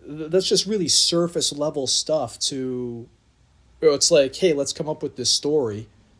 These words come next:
And, okay, we need some characters in, so let's just, like, you know, pick out these wicked basic characters."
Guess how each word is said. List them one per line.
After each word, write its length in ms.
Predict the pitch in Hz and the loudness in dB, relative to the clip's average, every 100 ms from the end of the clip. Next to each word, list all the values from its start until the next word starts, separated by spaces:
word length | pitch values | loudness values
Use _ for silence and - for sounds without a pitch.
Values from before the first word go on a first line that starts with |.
| _ _ _ | _ _ _
And, 540 | - 127 120 117 117 120 | -8 -6 -4 -6 -4 -4
okay, 220 | 139 135 | -4 -4
we 120 | 123 | -2
need 160 | 131 123 | -4 -2
some 200 | - 117 | -2 -4
characters 560 | 104 127 113 101 107 104 | -4 -4 -4 -6 -10 -8
in, 180 | 104 104 | -8 -4
so 120 | 117 | -4
let's 160 | 110 - | -4 -6
just, 240 | 107 - | -2 -2
like, 400 | 107 101 - _ _ _ | -4 -10 -14 _ _ _
you 80 | 117 | -10
know, 200 | 101 104 _ _ _ _ _ _ _ _ _ | -10 -12 _ _ _ _ _ _ _ _ _
pick 180 | 131 120 | -10 -8
out 120 | 104 | -8
these 140 | 107 | -8
wicked 280 | 110 107 107 | -10 -10 -10
basic 320 | 107 104 95 | -6 -6 -6
characters." 580 | - 107 101 90 82 - | -8 -12 -12 -14 -10 -12